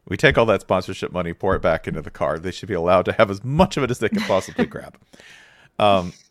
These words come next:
Speaker 1: which I thought that was interesting. Another one was, was, yes, the attendance. Like, as far as an event, uh, the, the Austin race is very much a success. It is, I think, the best fan experience, um,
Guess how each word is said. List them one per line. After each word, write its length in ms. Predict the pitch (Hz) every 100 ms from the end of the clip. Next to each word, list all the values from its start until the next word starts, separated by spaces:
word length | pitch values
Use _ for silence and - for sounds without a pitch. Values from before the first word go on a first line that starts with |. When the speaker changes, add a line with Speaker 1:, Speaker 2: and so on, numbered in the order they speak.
| _
Speaker 1:
which 220 | 107 117 -
I 120 | 110
thought 260 | - 113 -
that 160 | 98 78
was 160 | 85
interesting. 520 | 85 - 87 - 87 85
Another 360 | 104 120 143 117
one 260 | 110 101
was, 380 | 90 90 85 -
was, 260 | 98 90 -
yes, 260 | 117 101
the 120 | 101 90
attendance. 500 | - 101 87 - -
Like, 260 | 95 87 -
as 200 | 107 104
far 300 | - 139 -
as 280 | 104 101 95
an 120 | 92
event, 540 | 85 87 107 127 - - _ _ _ _ -
uh, 180 | 87 87 95
the, 340 | 104 87 101 -
the 220 | 104 -
Austin 420 | 107 123 - 107
race 460 | 92 87 90 - - -
is 240 | 90 85
very 500 | 90 107 104 135 127
much 240 | 101 98
a 60 | 85
success. 560 | 92 - 95 87 - - _ _ _ _
It 120 | 107
is, 180 | 95 90 -
I 100 | 98
think, 300 | 120 95 98
the 80 | 92
best 340 | 90 101 -
fan 340 | - 95 95 -
experience, 720 | - - 113 117 117 - - 90
um, 460 | 87 85 82 -